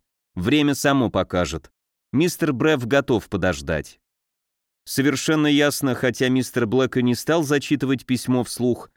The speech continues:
и вместо этого пересказал его, что за всем этим стояло недоверие к моей персоне.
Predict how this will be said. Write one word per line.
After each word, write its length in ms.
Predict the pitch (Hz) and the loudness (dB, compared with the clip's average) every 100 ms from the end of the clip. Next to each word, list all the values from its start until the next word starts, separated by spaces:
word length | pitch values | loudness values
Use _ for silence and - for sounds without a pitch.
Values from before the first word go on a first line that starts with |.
| _ | _
и 140 | 113 | -4
вместо 420 | 104 131 127 - 123 | 0 0 0 0 0
этого 340 | 120 120 120 | 2 2 0
пересказал 760 | 127 117 110 120 113 110 107 104 | 2 -2 -2 -2 0 0 2 2
его, 280 | 101 98 - _ _ _ _ | 0 -2 -4 _ _ _ _
что 260 | - 131 | -4 0
за 160 | 117 131 | 2 0
всем 260 | - 147 156 | 0 0 2
этим 300 | 156 147 135 | 0 0 -2
стояло 500 | - 127 131 131 127 | -2 0 2 2 2
недоверие 640 | 127 123 123 131 127 120 | 2 2 2 2 2 0
к 80 | - | 0
моей 240 | 120 117 | 0 0
персоне. 680 | 107 120 - 143 131 78 - | 0 -2 0 -2 0 -2 -8